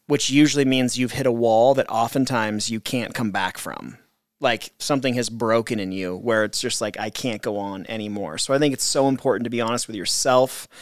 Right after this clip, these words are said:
to be honest with friends, to be honest with your church, um,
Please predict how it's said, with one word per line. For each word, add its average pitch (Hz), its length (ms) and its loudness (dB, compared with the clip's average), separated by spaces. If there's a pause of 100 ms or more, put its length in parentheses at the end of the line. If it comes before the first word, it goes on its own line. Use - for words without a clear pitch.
(400)
to 147 100 -6
be 123 200 0
honest 127 280 -4
with 117 340 0
friends, 131 640 2
to - 80 -8
be 123 140 -2
honest 110 320 -2
with 117 100 -10
your 101 140 -8
church, - 720 0 (480)
um, 120 520 2